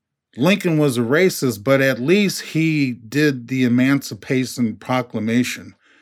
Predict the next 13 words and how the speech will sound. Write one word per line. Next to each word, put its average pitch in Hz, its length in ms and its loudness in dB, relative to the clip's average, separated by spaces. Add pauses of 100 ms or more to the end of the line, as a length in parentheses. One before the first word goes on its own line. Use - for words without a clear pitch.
(220)
and 127 180 0
ended 139 320 2
up - 160 0
freeing 208 360 0
them," 90 200 -6 (400)
knowing, 139 840 2 (500)
knowing 156 600 2
at 120 220 -2
the 120 80 -4
time 98 520 -12 (760)
that 117 240 0
he 160 640 -2 (320)
advocated 139 880 -2